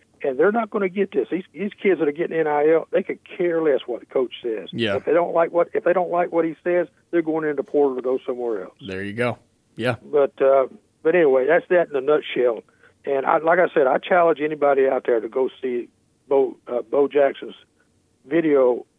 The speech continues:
Speaker 1: on how he turned down five million dollars to play for Pat Dye.
Speaker 2: Mm-hmm. Yeah. No, I think you're, I, I think you hit a lot of good points there, and I think you're right,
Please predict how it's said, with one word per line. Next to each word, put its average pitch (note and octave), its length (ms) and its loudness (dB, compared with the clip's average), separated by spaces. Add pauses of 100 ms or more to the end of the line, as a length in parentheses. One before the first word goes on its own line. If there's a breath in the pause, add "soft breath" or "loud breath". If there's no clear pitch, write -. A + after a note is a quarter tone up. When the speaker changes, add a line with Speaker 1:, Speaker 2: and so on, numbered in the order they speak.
(200)
Speaker 1:
on B2+ 180 -8
how C#3 180 2
he C3+ 120 -4
turned C3 280 -4
down B2+ 220 -4
five B2 280 -4
million A#2+ 220 -10
dollars A#2+ 300 -4
to - 180 -20
play A#2 160 -4
for - 120 -20
Pat A2 280 -8
Dye. G#2+ 220 -12 (180)
Speaker 2:
Mm-hmm. G#2+ 300 -6 (520)
Yeah. B2+ 240 2 (140)
No, C3+ 180 2
I C3 100 0
think D#3 220 0
you're, D3 200 4
I, C3+ 240 -2
I - 20 0
think D3+ 260 -2
you D3 120 4
hit C#3+ 120 4
a C3 60 0
lot C3+ 200 0
of C#3 80 0
good C#3 180 2
points C#3+ 320 2
there, D3 180 2
and D3+ 80 2
I C3 80 2
think D3 260 0
you're C3 120 4
right, C3+ 280 2